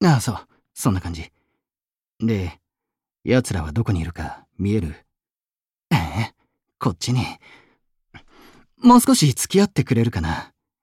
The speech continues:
走るぞ。いらっしゃい。今日は何にするね？そうだな。こいつなんか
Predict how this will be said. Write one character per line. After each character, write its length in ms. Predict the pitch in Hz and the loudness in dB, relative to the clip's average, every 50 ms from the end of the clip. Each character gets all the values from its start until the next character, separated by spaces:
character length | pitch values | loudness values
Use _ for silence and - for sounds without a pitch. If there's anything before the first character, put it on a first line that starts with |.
| _ _ _ _ _ _ _ _ _ _ _ | _ _ _ _ _ _ _ _ _ _ _
走 320 | - - 160 160 - - 165 | -2 2 2 2 4 4 4
る 60 | 160 | 4
ぞ。 140 | 113 110 - - _ _ _ _ _ _ _ _ _ _ _ _ _ _ _ _ _ _ _ _ _ _ _ _ _ _ _ _ _ _ _ _ _ _ _ _ _ _ - | 2 2 -6 -8 _ _ _ _ _ _ _ _ _ _ _ _ _ _ _ _ _ _ _ _ _ _ _ _ _ _ _ _ _ _ _ _ _ _ _ _ _ _ 4
い 180 | 170 208 233 240 | 6 8 8 8
ら 80 | 262 | 8
っ 20 | 285 | 6
し 160 | - - 262 | 6 6 8
ゃ 120 | 247 196 | 8 8
い。 180 | 160 123 92 90 | 8 6 2 -4
今 1000 | 85 - - _ _ _ _ _ _ _ _ _ _ _ _ _ _ _ _ - | -10 -14 -18 _ _ _ _ _ _ _ _ _ _ _ _ _ _ _ _ 0
日 100 | - 170 | 4 6
は 340 | 160 156 151 143 147 147 143 | 8 8 8 8 8 8 8
何 300 | 156 160 165 170 170 165 | 8 8 10 10 10 8
に 100 | 151 135 | 8 6
す 160 | - - 123 | 4 0 -2
る 100 | 113 113 | -2 -2
ね？ 360 | 98 78 67 64 - - _ _ _ _ _ _ _ _ _ _ _ _ _ _ _ _ | -4 -4 -6 -12 -16 -20 _ _ _ _ _ _ _ _ _ _ _ _ _ _ _ _
そ 520 | - - - - - 285 339 311 190 131 101 | -18 -14 -8 -2 2 4 4 6 6 4 2
う 20 | |
だ 120 | 85 95 90 | 0 -4 -6
な。 640 | 92 98 95 90 85 78 73 67 - - - - _ _ _ _ _ _ _ _ _ _ _ _ - | -6 -6 -6 -8 -8 -10 -12 -14 -16 -16 -20 -20 _ _ _ _ _ _ _ _ _ _ _ _ 4
こ 140 | - 226 285 | 6 8 8
い 60 | 285 | 8
つ 120 | - 320 | 8 8
な 100 | 294 262 | 8 8
ん 40 | 190 | 8
か 280 | 151 165 151 156 - | 6 6 4 4 2